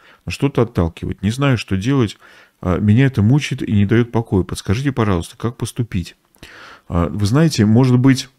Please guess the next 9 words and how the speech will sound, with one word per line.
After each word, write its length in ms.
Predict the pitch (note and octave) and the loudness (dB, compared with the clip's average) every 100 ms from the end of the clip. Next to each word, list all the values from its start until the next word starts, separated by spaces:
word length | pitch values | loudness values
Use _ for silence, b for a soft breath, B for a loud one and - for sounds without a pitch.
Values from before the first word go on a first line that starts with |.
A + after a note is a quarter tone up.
| _ _ _ _ _ _ _ _ B B B - | _ _ _ _ _ _ _ _ B B B -4
поставить 480 | A2 - C#3+ A#2+ A#2+ | -2 2 2 4 2
ему 160 | A#2 | 0
условия 400 | A2+ - D#3+ D3 | -2 0 4 4
воцерковления 800 | G#2 G2+ G#2 - G#2 A#2+ C3+ A2 | 2 0 -2 0 2 2 2 2
ваших 360 | A2 G#2+ G2+ G#2 | 0 -2 -6 -8
отношений, 640 | - G#2+ - G2 E2+ A#2+ | -6 -6 -6 -6 -8 -8
и 100 | F2+ | -4
его 240 | G#2 G#2+ | -2 -2
тоже. 420 | F#2 G#2 F2+ - | -4 -8 -8 -12